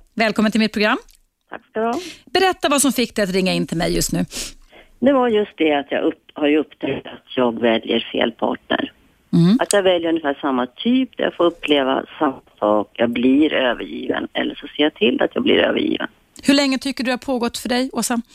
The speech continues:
Speaker 2: Förlåt?
Speaker 1: Hur länge tycker du att det har varit så?
Speaker 2: Ja, det har ju varit så i hela mitt vuxna liv.
Speaker 1: Mm.
Speaker 2: Ja. Det är väl en, eh, tre relationer i alla fall.
Speaker 1: Mm. Och vad har det fått för konsekvenser rent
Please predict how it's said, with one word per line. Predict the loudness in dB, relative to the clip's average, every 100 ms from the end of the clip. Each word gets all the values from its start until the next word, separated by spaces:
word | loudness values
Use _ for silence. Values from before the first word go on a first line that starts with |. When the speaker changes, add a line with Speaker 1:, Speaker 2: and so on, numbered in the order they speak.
| -20 _ _ -6
Speaker 2:
Förlåt? | -2 -2 -6 -6
Speaker 1:
Hur | 2
länge | 4 4 2
tycker | -2 -2
du | -2
att |
det | 0
har | 0
varit | 0
så? | 0 -2 -2 -8 _ _ _ _ _
Speaker 2:
Ja, | -8 -6
det | -4
har |
ju | -2
varit | 0 0 -2
så | -4 -2 0 0 -2
i | -4
hela | -4 -2
mitt | 0
vuxna | 0 -2 0
liv. | 0 -2 -6 -10 0
Speaker 1:
Mm. | 2 4
Speaker 2:
Ja. | 0 -6 _ _ _ _ _ _ _ _ _ _ _ _ _ _ _ _ _ _
Det | 0
är | 4
väl | 4
en, | 4 4 4
eh, | 2 0 -6 -20 -20 _ _ _ -4
tre | 2 4 4
relationer | 2 0 -2 -4 -4
i | -4
alla | -4
fall. | -2 -4 -4 _ 2
Speaker 1:
Mm. | 4 2 0 2
Och | 4
vad | 4
har |
det | 0
fått | -2 -4
för | -6
konsekvenser | -4 0 0 0 -2 2 2 2 0
rent | 2 2 2